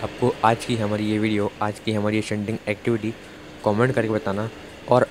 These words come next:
अगर आपको ये वीडियो अच्छा लगा हो तो वीडियो एक लाइक ज़रूर कर देना और अगर चैनल पर नए हो चैनल को सब्सक्राइब जरूर कर लेना। तो चलिए,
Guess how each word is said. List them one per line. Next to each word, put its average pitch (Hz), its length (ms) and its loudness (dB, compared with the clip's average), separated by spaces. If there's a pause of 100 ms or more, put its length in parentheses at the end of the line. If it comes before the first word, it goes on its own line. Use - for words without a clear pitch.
अगर 127 220 6
आपको 131 260 6
ये 123 160 4
वीडियो 110 220 4
अच्छा - 240 0
लगा 113 220 0
हो 113 140 2
तो 107 200 0
वीडियो 107 300 4
एक 113 200 2
लाइक 101 280 2
ज़रूर 113 160 4
कर 107 140 -2
देना 101 280 2 (160)
और 101 100 4
अगर 104 160 2
चैनल 113 240 0
पर 123 140 0
नए 113 100 2
हो 101 160 2
चैनल 107 220 0
को 110 80 0
सब्सक्राइब 110 420 0
जरूर 104 200 0
कर 95 60 0
लेना। 92 260 -2 (760)
तो 104 60 0
चलिए, 123 320 2